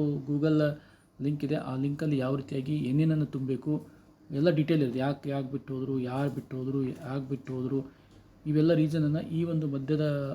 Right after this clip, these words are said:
ಅವಧಿಯಲ್ಲಿ ಬಿಟ್ಟವರಲ್ಲಿ ರೀಸನನ್ನು ತುಂಬಬೇಕಾಗುತ್ತೆ. ಇದರ ಸಲುವಾಗಿ ಎಲ್ಲ ಬಿ ಯು ಮತ್ತು ಡಿ ಡಿ ಪಿ ಐ ಸೇರಿಕೊಂಡು ಒಂದು ಮೀಟಿಂಗನ್ನು ಮಾಡಿದರು. ಅದು ಏನಂದರೆ ಹನ್ನೆರಡು ಹನ್ನೊಂದು ಎರಡು ಸಾವಿರದ ಇಪ್ಪತ್ನಾಲ್ಕರಲ್ಲಿ, ಆ, ಹನ್ನೊಂದರಿಂದ ಒಂದು ಗಂಟೆವರೆಗೂ ಮೀಟಿಂಗ್ ಮಾಡಿದ್ದಾರೆ. ಅದು Zoom ಮೀಟ್ ಕೊಟ್ಟಿದ್ದಾರೆ.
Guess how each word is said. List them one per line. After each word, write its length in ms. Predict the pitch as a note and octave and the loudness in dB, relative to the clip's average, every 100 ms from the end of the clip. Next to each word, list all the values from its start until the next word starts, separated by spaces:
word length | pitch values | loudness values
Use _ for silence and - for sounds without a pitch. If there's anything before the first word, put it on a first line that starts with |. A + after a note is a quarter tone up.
| - | -4
ಅವಧಿಯಲ್ಲಿ 340 | C#3 C#3+ C3 | -2 0 -2
ಬಿಟ್ಟವರಲ್ಲಿ 460 | B2 C#3+ C3+ C3 C#3 | -4 -4 -4 -2 0
ರೀಸನನ್ನು 460 | C#3+ C#3+ C#3 B2+ | 0 2 0 -2
ತುಂಬಬೇಕಾಗುತ್ತೆ. 500 | C3+ C3+ C#3+ B2 B2+ | -2 -2 -2 -4 -4
ಇದರ 240 | - D#3 G3 | -2 0 0
ಸಲುವಾಗಿ 540 | G3+ F3+ E3+ F#3+ G3+ - - - - | 2 2 2 2 -4 -8 -20 -20 -6
ಎಲ್ಲ 160 | D3 D#3+ | 0 0
ಬಿ 200 | C3+ D3 | 2 4
ಯು 120 | F3 | 4
ಮತ್ತು 220 | D#3+ D#3 | 4 -2
ಡಿ 100 | C3 | -2
ಡಿ 120 | C3+ | -2
ಪಿ 100 | D3 | 0
ಐ 80 | D3+ | 0
ಸೇರಿಕೊಂಡು 420 | C3 C#3 C3+ D#3 | 0 -2 -2 -4
ಒಂದು 160 | D#3+ C#3 | -2 0
ಮೀಟಿಂಗನ್ನು 640 | C3+ C#3 D#3+ D3 D3 D3+ - - - _ - | 0 0 2 2 2 0 -4 -20 -20 _ -6
ಮಾಡಿದರು. 400 | C3 C3 C3 E3+ | -4 -2 -2 -2
ಅದು 200 | - C3+ | -2 0
ಏನಂದರೆ 380 | D3 D3+ D3+ E3 | 2 4 2 0
ಹನ್ನೆರಡು 640 | B2+ C#3 D#3+ E3+ E3+ F3+ | 0 2 2 4 4 2
ಹನ್ನೊಂದು 400 | E3+ C3+ D3 D#3+ | 0 -2 -2 0
ಎರಡು 140 | D#3 C3+ | 0 -2
ಸಾವಿರದ 220 | - C#3 | -4 -6
ಇಪ್ಪತ್ನಾಲ್ಕರಲ್ಲಿ, 1000 | C3 C#3+ C#3 C#3+ C3 C3 C#3 E3 F3+ - - - - | -4 -6 -2 -2 -2 -4 -2 -4 -6 -16 -20 -20 -10
ಆ, 320 | C3+ B2+ A#2+ | -6 -6 -2
ಹನ್ನೊಂದರಿಂದ 440 | C3+ F3 F3+ D#3+ E3 | 0 2 2 2 2
ಒಂದು 260 | D3+ C#3+ | 2 2
ಗಂಟೆವರೆಗೂ 360 | D3 C3+ C#3 D#3 | 0 0 -2 0
ಮೀಟಿಂಗ್ 320 | C#3 C3 C#3+ | 0 0 -2
ಮಾಡಿದ್ದಾರೆ. 300 | C3+ A#2+ C#3+ | -2 -2 0
ಅದು 200 | D3+ C#3+ | 0 0
Zoom 320 | B2+ A2+ D3+ | -2 0 2
ಮೀಟ್ 260 | D#3 D3 D#3 | 2 0 -2
ಕೊಟ್ಟಿದ್ದಾರೆ. 380 | C3 A#2+ A#2 | -4 -6 -6